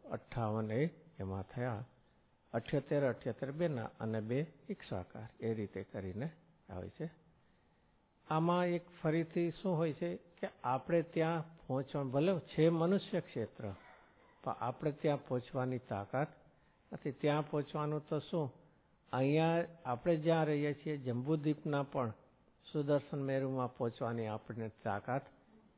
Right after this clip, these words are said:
એ નથી, તો ત્યાં જવાનો તો નથી. પણ ભાવનાથી આપણે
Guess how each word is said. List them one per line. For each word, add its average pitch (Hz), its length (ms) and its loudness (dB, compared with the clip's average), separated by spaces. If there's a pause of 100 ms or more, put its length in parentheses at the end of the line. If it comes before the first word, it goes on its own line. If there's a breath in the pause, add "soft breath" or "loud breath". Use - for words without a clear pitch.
એ 117 80 -2
નથી, 113 340 -2
તો 110 200 -6
ત્યાં 113 280 -2
જવાનો 104 400 -2
તો 147 240 -4 (220)
નથી. 110 260 -6
પણ 107 260 -6
ભાવનાથી 110 680 -2
આપણે 117 380 -4